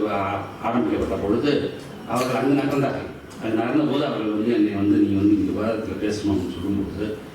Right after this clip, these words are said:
நான் எப்படி பேச ஆரம்பிச்சேன்னு கேட்டிங்கன்னா ரொம்ப வேடிக்கையாக இருக்கும். அப்படின்னா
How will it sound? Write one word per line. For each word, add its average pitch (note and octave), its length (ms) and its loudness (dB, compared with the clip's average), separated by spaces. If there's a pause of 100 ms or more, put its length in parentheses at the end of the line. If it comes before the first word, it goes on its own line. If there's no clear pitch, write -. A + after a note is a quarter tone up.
(840)
நான் C#3 200 2
எப்படி - 180 2
பேச D#3 300 0
ஆரம்பிச்சேன்னு G#2+ 400 2
கேட்டிங்கன்னா A2 340 2
ரொம்ப A2+ 140 0
வேடிக்கையாக A#2 380 0
இருக்கும். - 200 -8
அப்படின்னா A#2+ 240 2